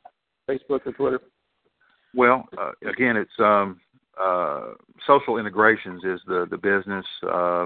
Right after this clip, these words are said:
Speaker 2: that's my primary thing. Um, Total Kicker is my, um, coaching aspect, and I actually do have a website for that. It's called total kicker dot com,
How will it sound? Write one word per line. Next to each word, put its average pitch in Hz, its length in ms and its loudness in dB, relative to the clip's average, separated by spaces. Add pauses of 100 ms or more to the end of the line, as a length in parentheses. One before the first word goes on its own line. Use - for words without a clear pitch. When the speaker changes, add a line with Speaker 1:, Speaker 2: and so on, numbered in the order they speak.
Speaker 2:
that's 92 220 -4
my 85 160 -6
primary 95 520 2
thing. 98 380 -6 (180)
Um, 90 380 -4 (100)
Total 107 200 0
Kicker 104 420 2
is 92 240 -8
my, 85 260 0 (640)
um, 82 400 -2 (320)
coaching 101 420 -4 (380)
aspect, 95 600 0
and 90 160 -10
I 92 180 0
actually 95 220 -4
do 113 120 2
have 92 140 0
a 85 40 -8
website 90 480 0
for 90 100 -8
that. 92 160 -2
It's - 80 -8
called 85 280 -2
total 90 300 -2
kicker - 180 -6
dot 87 320 -4
com, 98 320 -2